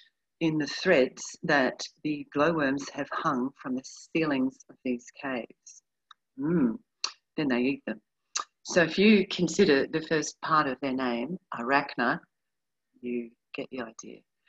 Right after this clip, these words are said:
Uh, bioluminescence, quite simply, is the production of light by a living organism. And the picture here is a couple of, uh, a group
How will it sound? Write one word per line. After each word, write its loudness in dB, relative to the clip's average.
Uh, 0
bioluminescence, 4
quite 2
simply, -4
is -6
the -10
production -8
of -6
light -6
by -4
a -10
living -6
organism. -4
And -4
the -2
picture 0
here 2
is 0
a -10
couple 2
of, 4
uh, 2
a -2
group 0